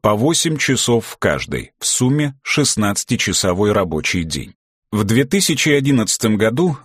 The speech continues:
в интервью онлайн-изданию Techonomy Дорси поделился секретом своей продуктивности. «Единственный способ это делать — быть очень дисциплинированным и предельно рациональным.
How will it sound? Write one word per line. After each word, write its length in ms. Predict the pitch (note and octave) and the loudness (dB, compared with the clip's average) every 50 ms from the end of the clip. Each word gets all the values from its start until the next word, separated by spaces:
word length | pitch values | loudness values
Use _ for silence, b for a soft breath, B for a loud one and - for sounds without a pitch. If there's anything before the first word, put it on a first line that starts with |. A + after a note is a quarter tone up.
| - | -4
в 160 | A2+ A2+ B2 | 0 2 2
интервью 500 | C3 B2 - C3+ B2 C3+ B2+ C3+ C#3+ C#3 - | 2 2 2 0 0 2 2 0 0 0 2
онлайн-изданию 1200 | - C3 C3 B2+ A#2+ B2 A2+ G#2 F#2+ F#2+ - - A2+ G2+ F2+ F2 G2+ A2 G2+ F#2+ F#2 F2+ F2 - | 2 2 2 4 4 2 2 2 0 -2 -2 -2 -2 0 0 0 0 2 2 2 0 0 0 0
Techonomy 680 | - G#2 G2+ - - F3+ E3+ C3+ F#2+ D2 C#2 B1 B1 - _ _ - | 0 -2 -2 0 0 0 0 2 0 0 -2 -4 -8 -12 _ _ -4
Дорси 460 | A#2 A2+ C#3+ F#3 F3+ D3+ - - E3 | -2 2 2 2 2 2 0 -2 -2
поделился 720 | B2+ - D#3 C3+ B2 C3 A#2+ C#3 D#3+ D#3+ D3+ C#3 - D3 C3 | 0 0 0 2 2 2 2 2 2 0 0 0 0 0 0
секретом 720 | - - C3 G2 - G#2 G#2+ A2 A2+ - A#2+ A2+ G#2 G2 - | 0 0 -2 -2 0 0 0 0 2 2 0 0 0 -4 -6
своей 480 | - - - A#2+ A2+ A2+ G#2 F#2 F2 D#2+ | -6 -4 -2 0 0 0 2 0 -2 -2
продуктивности. 1000 | - - F#2 F2+ G#2+ A2 - - - F2 B1+ C#2 C#2 B1 - - - - - - _ _ _ _ _ _ _ _ _ _ _ _ - | 0 -2 -2 -2 -2 -4 -4 -4 -4 -4 -2 -4 -4 -4 -4 -6 -6 -10 -14 -14 _ _ _ _ _ _ _ _ _ _ _ _ -8
«Единственный 760 | - G2+ G#2+ C3 B2+ B2 C3+ B2+ - - - A#2 A2+ A#2 A#2 | -4 0 0 2 2 4 2 2 2 0 0 0 2 2 2
способ 680 | A2+ - - - E3 F3 A2 F#2 - - D#2 - - - - | 2 0 -2 0 2 2 2 2 0 -2 -4 -6 -10 -8 -2
это 260 | G2 F2 - - F2 | -2 -2 0 0 0
делать — 480 | F2+ G#2 D3+ F3 C#3+ E2 C#2 - - - - | 0 2 0 2 0 0 -2 -4 -8 -8 -6
быть 320 | G#2 G2+ B2 A#2+ - - - _ | -2 0 0 0 0 -4 -6 _
очень 440 | - D3+ C#3 - - - A2 G2+ F2+ | 2 2 2 2 0 0 0 0 0
дисциплинированным 1120 | E2+ G#2 F2 - - - A2+ - - B2+ D3 E3+ F#3 F3+ D#3 A2 G#2 F#2+ F2 D2+ D#2 - - | 0 0 0 0 0 -2 -2 0 0 0 2 2 2 2 2 2 0 0 0 -2 -2 -4 -2
и 80 | - C#3+ | -2 -2
предельно 640 | C3+ - B2+ B2+ A#2+ F#2+ B2+ C3+ C#3 C3+ C3 B2+ | 0 2 0 0 2 2 2 2 2 2 2 2
рациональным. 880 | A#2 A#2 A2+ - - B2 A2 G#2+ G#2 G#2 F#2 D2+ C#2+ C2+ A#1+ - - - | 2 0 0 0 0 0 0 0 0 0 -2 -2 -4 -6 -8 -12 -14 -20